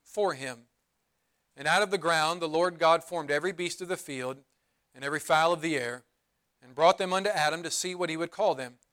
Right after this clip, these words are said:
And whatsoever Adam called every living creature, that was the name thereof. And Adam gave names to all cattle, and to the fowl of the air, and to every beast of the field. But for Adam there was not found," and this is the second time we hear this, "an helpmeet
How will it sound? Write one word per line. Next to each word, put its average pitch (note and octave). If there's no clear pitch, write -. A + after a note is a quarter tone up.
And C#3
whatsoever G3
Adam F#3+
called F3+
every F3
living E3+
creature, D#3
that D3+
was C#3+
the D#3+
name F#3+
thereof. A#2+
And C#3+
Adam A3+
gave G#3+
names F#3+
to F3
all F#3
cattle, D3+
and C3
to C#3+
the C3+
fowl D#3+
of C#3
the C#3
air, C#3+
and E3
to D3+
every D3+
beast D#3+
of F3+
the G3
field. C#3+
But D3
for D3+
Adam D#3+
there C#3+
was C#3
not E3+
found," C3+
and C3
this B2+
is -
the C#3
second E3+
time D#3
we E3
hear D3
this, C3
"an D3
helpmeet D3